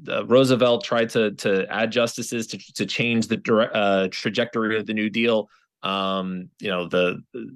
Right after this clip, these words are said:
Eisenhower, I mean, I, I could go through every president in every era. The court has always been part of politics. The fact that people are denying it is just completely ahistorical. You know, as, as, as Philip pointed out, like, this, there was this ideal that the judges are gonna be apart from politics and apart from influence.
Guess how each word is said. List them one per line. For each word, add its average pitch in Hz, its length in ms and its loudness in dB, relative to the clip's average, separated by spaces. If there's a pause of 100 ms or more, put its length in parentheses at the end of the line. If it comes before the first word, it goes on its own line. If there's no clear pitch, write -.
Eisenhower, 120 380 2
I - 20 2
mean, 135 120 4
I, 131 280 2
I 113 40 2
could 127 180 2
go 143 140 6
through 135 160 6
every 127 200 2
president 120 460 2
in 110 80 2
every 107 220 0
era. 98 300 -2
The 120 140 -6
court 170 220 4
has 151 100 4
always 127 380 2
been 117 160 -10
part 110 180 -4
of 101 140 -6
politics. 95 540 -6
The 110 100 -2
fact 123 220 0
that 127 120 4
people 117 240 0
are 107 80 2
denying 107 540 -4
it 147 260 -2
is 101 200 -8
just - 460 -12
completely 147 460 2
ahistorical. 98 800 2 (340)
You - 100 -6
know, 107 60 0
as, 113 280 -2
as, 110 360 -4
as 113 220 -2
Philip 127 260 2
pointed 135 280 2
out, 165 160 2
like, 101 160 -2
this, 117 200 -4 (300)
there 120 160 4
was 120 140 4
this 127 160 0
ideal 123 640 2 (640)
that 120 240 0
the 123 80 -2
judges 120 360 0
are 117 60 -2
gonna 117 160 0
be 107 80 -2
apart 120 340 0
from - 140 -2
politics 104 540 -4
and 113 60 -4
apart 143 300 0
from 117 180 -2
influence. 95 600 -8